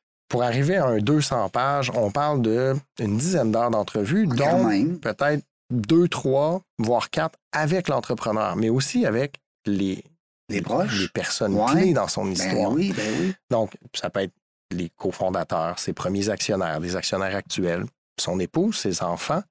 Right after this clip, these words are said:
Speaker 2: Mhm.
Speaker 1: un mentor, des amis proches qui l'ont
Speaker 2: Le
Speaker 1: vu évoluer.
Speaker 2: banquier.
Speaker 1: Oui,
Speaker 2: <laughs>
Speaker 1: si, si, s'il y a une relation étroite avec son banquier, pourquoi pas ?
Speaker 2: L'avocat de la famille.
Speaker 1: C'est faux, il n'y a pas de problème
Speaker 2: Ben
Speaker 1: avec
Speaker 2: oui,
Speaker 1: ça.
Speaker 2: ben oui. Non,
Speaker 1: Donc,
Speaker 2: mais c'est le fun
Speaker 1: mais
Speaker 2: parce
Speaker 1: c'est
Speaker 2: que tu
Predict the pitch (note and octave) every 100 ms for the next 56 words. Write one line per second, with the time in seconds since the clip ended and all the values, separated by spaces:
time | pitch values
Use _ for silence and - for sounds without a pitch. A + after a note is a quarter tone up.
0 | - F#2+ C#3 - _ - G#2 G2+ F2+ -
1 | C#3 D#3+ D3+ _ _ - G#2+ G2+ F#2+ F#2+
2 | F#2+ F2+ E2+ A#2 A#2 G#2+ - - F3 -
3 | F#3+ G3+ C3 C3 B2+ C#3 G#2+ G#2+ D3+ F#3
4 | G#3 - - C3+ D#3 G3 - - - A2+
5 | A2+ A2 - G#2 - B4 - - D#3+ -
6 | C#3+ - C3 B2 B2 A#2+ - C#3+ C3 C3
7 | D#3 C#3+ A#2+ - A#2+ A#2+ C#3 D#3 C#3+ -
8 | C3 C#3+ C#3+ D3+ C#3+ E3 E3+ G3 D#3 C#3+
9 | D#3 D#3 D#3 F3+ G3+ G3+ E3 F#3 E3 D#3+
10 | - E3 A#3 D3 B2+ E3 D#3 D3+ D#3+ C3
11 | B2 D3+ A3+ B2 B2 F3+ A3 F3+ C3+ G#3
12 | D3 - A#2+ - A3+ C#4+ C#3+ B2+ D#3